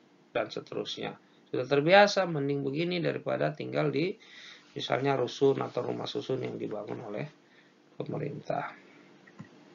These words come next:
Foto empat, perubahan tata guna lahan daerah pengaliran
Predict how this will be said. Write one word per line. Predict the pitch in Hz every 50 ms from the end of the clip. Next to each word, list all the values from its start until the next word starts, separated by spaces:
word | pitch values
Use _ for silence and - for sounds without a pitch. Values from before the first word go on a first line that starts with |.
| - - - - - - - - - - - - - - 147 - - - - _ _ _ _ _ _ _ _ _ _ _ _ _ _ _ _ _ _ _ _ _ _ _ _ _ _ _ - - -
Foto | - 131 131 127 - - - 143
empat, | 135 139 135 131 - 127 117 117 - - -
perubahan | - 90 62 62 62 62 62 62 - 127
tata | 127 - - 123 120
guna | 117 120 120 117
lahan | 113 110 107 107 117 135 156 160 151 131
daerah | 113 113 117 123 -
pengaliran | - 113 - 113 110 110 107 110 107 110 113 120 120 120